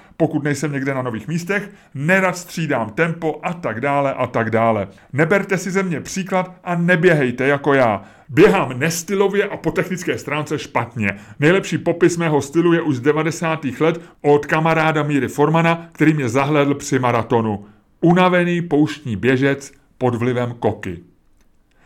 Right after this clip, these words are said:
Nevím, jestli je běhání zdravé. Lidé milující studie a závěry expertů určitě najdou články, které běhání vychvalují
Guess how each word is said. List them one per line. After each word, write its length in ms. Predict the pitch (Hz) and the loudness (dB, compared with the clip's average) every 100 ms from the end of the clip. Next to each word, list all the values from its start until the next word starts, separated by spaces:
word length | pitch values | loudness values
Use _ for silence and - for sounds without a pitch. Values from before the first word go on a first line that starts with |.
| - | -6
Nevím, 380 | 214 240 165 113 - - | 0 2 2 -2 -8 -2
jestli 380 | 156 160 196 | -2 -2 -2
je 120 | 202 139 | 0 2
běhání 560 | 147 147 160 156 151 | 2 2 2 0 -2
zdravé. 600 | 135 123 127 117 110 101 98 - - | -4 0 0 2 0 -4 -8 -18 -2
Lidé 340 | 170 185 165 | 2 4 2
milující 500 | 143 165 185 185 175 | 0 -2 -2 -4 -6
studie 500 | 151 - 175 170 185 | -8 -6 -4 0 0
a 120 | 175 147 | 0 -2
závěry 380 | 156 165 156 | 0 2 2
expertů 560 | 135 143 - 170 180 180 - - | 0 -2 -2 -2 -2 -4 -6 -2
určitě 520 | 170 170 170 190 190 | 0 0 -2 -2 0
najdou 300 | 170 170 151 | 0 0 0
články, 480 | 135 151 151 165 170 | -2 -2 -2 -2 -6
které 320 | 170 156 139 | -4 0 0
běhání 520 | 135 143 156 160 143 | 2 2 2 0 -2
vychvalují 800 | 101 147 147 156 160 165 170 170 | -2 -2 0 -2 0 0 -2 -4